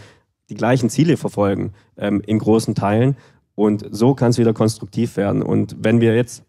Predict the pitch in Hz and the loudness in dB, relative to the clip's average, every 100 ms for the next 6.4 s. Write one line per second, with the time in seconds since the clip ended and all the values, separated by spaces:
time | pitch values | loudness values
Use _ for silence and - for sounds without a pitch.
0 | _ - 110 101 - 113 120 120 110 107 | _ -4 -4 -4 -6 0 2 4 4 2
1 | - 113 131 120 120 117 117 92 101 104 | 2 0 2 0 0 2 2 2 -2 -2
2 | 110 113 113 113 110 - _ _ _ _ | -2 0 -4 -2 -6 -6 _ _ _ _
3 | - 135 131 143 123 110 107 143 135 117 | 2 4 6 4 4 2 2 2 2 2
4 | 113 107 110 139 131 120 110 117 113 107 | 2 2 2 2 2 0 0 2 2 2
5 | 110 110 113 - 110 117 113 - 127 147 | 2 2 0 -2 0 0 0 -2 0 0
6 | - 110 110 135 | 0 -4 0 0